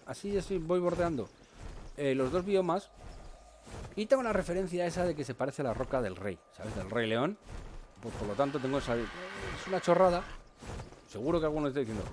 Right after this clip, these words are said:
"Me voy a bobada". Compañero, para lo que me distraigo yo, te puedo asegurar que esto me es ultra, ultra útil.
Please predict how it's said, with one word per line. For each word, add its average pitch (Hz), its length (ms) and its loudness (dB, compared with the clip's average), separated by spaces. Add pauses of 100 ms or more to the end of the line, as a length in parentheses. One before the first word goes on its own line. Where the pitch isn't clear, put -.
"Me 117 80 -2
voy 98 140 2
a 98 80 0
bobada". 107 480 4 (640)
Compañero, 113 520 2 (600)
para 98 160 -2
lo 95 140 -6
que 104 60 -4
me 101 100 -4
distraigo 156 420 0
yo, 170 240 4 (640)
te - 140 -10
puedo 147 120 4
asegurar 139 420 2 (680)
que - 60 -6
esto - 180 -6
me 120 140 0
es 156 100 -6 (140)
ultra, 117 560 2
ultra 101 420 -4
útil. 113 220 -4